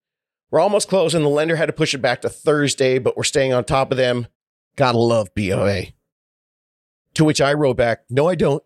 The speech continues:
and you can't make me." And then he said, "Me either, but the buyer wanted to go with them, and now his closing is delayed."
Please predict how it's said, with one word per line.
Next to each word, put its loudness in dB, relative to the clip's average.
and -2
you -4
can't 0
make -2
me." -14
And 4
then 2
he 0
said, -2
"Me 0
either, -2
but 0
the 2
buyer 2
wanted 0
to -2
go 0
with -2
them, 0
and 2
now 2
his -2
closing 0
is -6
delayed." -4